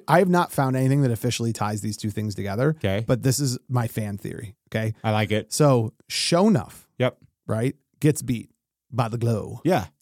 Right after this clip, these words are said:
Speaker 1: And this takes place in nineteen eighty. For
Speaker 2: Eighty-five.
Speaker 1: eighty-five. Takes place in eighty-five.
Speaker 2: Yep.
Speaker 1: So he's disgraced. He's basically becomes John Kreese, right? Like from Cobra Kai. He has
Speaker 2: Yeah.
Speaker 1: to disappear.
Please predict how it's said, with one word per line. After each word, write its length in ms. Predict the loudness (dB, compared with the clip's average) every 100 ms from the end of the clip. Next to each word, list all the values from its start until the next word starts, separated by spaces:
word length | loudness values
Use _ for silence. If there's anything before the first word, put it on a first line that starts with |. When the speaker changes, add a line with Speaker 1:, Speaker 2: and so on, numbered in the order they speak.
| _ -6
Speaker 1:
And 340 | -2 0 0
this 160 | 0 0
takes 220 | -2 0
place 360 | 0 0 -2
in 460 | -4 -4 -2 -4 -2
nineteen 320 | -2 -2 -4
eighty. 320 | -4 -2 -2 -2 _ _
For 100 | 2
Speaker 2:
Eighty-five. 420 | 2 4 2 2 0
Speaker 1:
eighty-five. 480 | 0 0 -4 -14 _ _
Takes 160 | 0 0
place 180 | 0 0
in 60 | -4
eighty-five. 400 | -8 -10 -14 -8
Speaker 2:
Yep. 180 | -6 -6 _ _ _
Speaker 1:
So 120 | 6 6
he's 100 | 6
disgraced. 600 | 0 -2 -6 -6 -10 -10 _ _ _
He's 180 | 0 4
basically 560 | 4 4 2 0 2 4
becomes 360 | 4 4 4
John 260 | 4 2 0
Kreese, 400 | -4 -6 -8 -10 _
right? 280 | -4 -4 -2
Like 260 | -2 -2 -2
from 420 | -2 0 -4 -6 2
Cobra 260 | 4 4
Kai. 260 | 0 -4 -2
He 100 | 6
has 140 | 8 8
Speaker 2:
Yeah. 60 |
Speaker 1:
to 80 | 4
disappear. 520 | 4 0 2 2 2